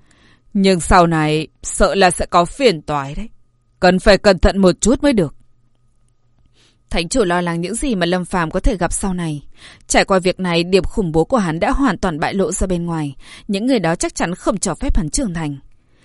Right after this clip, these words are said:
Đường Phi Hồng trầm giọng nói. "Hắn có chút thủ đoạn bảo mệnh mà ngay cả ta cũng không biết." "Có ý gì?" Nghe thấy lời này của sư muội, trên khuôn mặt của thánh chủ để lộ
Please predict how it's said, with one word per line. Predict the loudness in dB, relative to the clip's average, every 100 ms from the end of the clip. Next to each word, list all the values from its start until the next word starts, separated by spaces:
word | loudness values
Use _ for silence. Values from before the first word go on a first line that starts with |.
| _ _ _
Đường | 0 0 2
Phi | 2
Hồng | 2 0 -2
trầm | -4 -4
giọng | -4 -6
nói. | -8 -8 -12 -18 _ _ _ _ _ _ _ _
"Hắn | -20 -6 -4 -2
có | -2
chút | -2 0
thủ | 2
đoạn | 4 2
bảo | 2 0 0
mệnh | -6 -12 -20 -20 _
mà | 0 2
ngay | 2 -2 -2
cả | 0 -2 0
ta | -2
cũng | -2 -6
không | -4 -4
biết." | -4 -10 -12 _ _ _ _ _ _ _ _ _ _ _ _
"Có | 4 6
ý | 6 6 4
gì?" | 0 -2 -4 -14 -20 _ _ _ _ _ _ _ _ -2
Nghe | 0 2
thấy | 0
lời | 0 -2
này | -2 -4
của | -6
sư | -8 -6
muội, | -2 -2 -4 -14 _ 0
trên | 0
khuôn | 2 0
mặt | 0 -4
của | -6
thánh | -4 -6
chủ | -4 -4 -4
để | -2 -2 0
lộ | -2